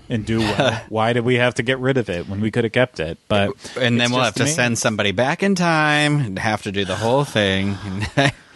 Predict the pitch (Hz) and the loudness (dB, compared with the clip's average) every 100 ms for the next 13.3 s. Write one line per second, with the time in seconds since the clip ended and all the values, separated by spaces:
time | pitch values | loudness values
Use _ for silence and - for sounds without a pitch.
0 | - - - - - - - - - 123 | -20 -20 -20 -20 -16 -18 -16 -10 -4 -2
1 | 98 80 85 82 82 87 85 85 - 90 | 0 0 0 0 -4 -4 -4 -4 -2 -4
2 | - - - 127 123 160 180 151 190 135 | -4 -4 -2 -2 0 0 2 2 0 0
3 | - - 113 101 170 - 113 107 120 120 | -2 0 -2 -2 -6 -4 -2 0 0 0
4 | 147 120 - _ _ - - - - 131 | -2 -2 -6 _ _ -20 -20 -12 0 0
5 | 131 - 135 127 - 170 170 - 180 170 | 0 2 2 2 0 0 0 0 2 2
6 | 156 143 - 143 127 - 113 113 - 107 | 2 2 2 2 2 2 2 2 2 2
7 | 101 107 95 90 - _ _ _ _ _ | 2 2 2 0 -8 _ _ _ _ _
8 | - - - - - - - - - 120 | -14 -4 -2 -2 -4 -16 -18 -20 -2 0
9 | 123 135 131 127 120 120 - 117 104 - | 2 2 2 2 2 2 2 2 2 0
10 | 110 101 107 90 90 - - - _ - | 0 0 -2 -2 -6 -14 -20 -20 _ -20
11 | - 110 - - 104 104 107 107 104 113 | -6 -4 -4 -4 -2 0 0 0 0 0
12 | 113 104 95 85 90 101 85 127 135 160 | 2 0 -2 -4 -2 0 0 -2 -4 -2
13 | 165 151 117 | 0 2 0